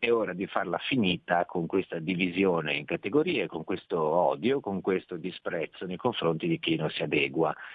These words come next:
Semplicemente dico, uno fa le sue scelte. A me, eh, che qualcuno venga discriminato anche al di là del, anche al di là della legge, perché la differenza vera è che, eh,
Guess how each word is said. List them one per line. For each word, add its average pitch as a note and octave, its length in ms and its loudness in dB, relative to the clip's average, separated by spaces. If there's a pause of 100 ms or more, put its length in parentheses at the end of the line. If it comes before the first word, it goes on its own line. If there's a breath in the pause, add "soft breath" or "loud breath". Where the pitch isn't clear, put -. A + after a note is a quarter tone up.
(160 loud breath)
Semplicemente C#3+ 760 -2
dico, D#2+ 180 0
uno D3+ 160 4
fa B2+ 220 0
le F2 100 0
sue - 320 0
scelte. - 760 -4 (800 soft breath)
A C3+ 120 2
me, C3+ 260 -10
eh, D#2 400 -2 (360 loud breath)
che - 200 -2
qualcuno G#2+ 460 2
venga G2 300 2
discriminato D3+ 920 -2
anche C3 220 -4
al E2 80 -2
di E2+ 160 0
là B2+ 340 2 (340)
del, D#2 720 2 (480 loud breath)
anche - 200 0
al - 80 -4
di - 80 -4
là B2 120 2
della F#2+ 200 0
legge, C#2 640 0 (180)
perché - 240 -6
la G#2 80 -10
differenza F#2+ 840 -2
vera D#2+ 540 2 (320 loud breath)
è B2+ 180 -2
che, F2+ 340 -6
eh, D#2 520 0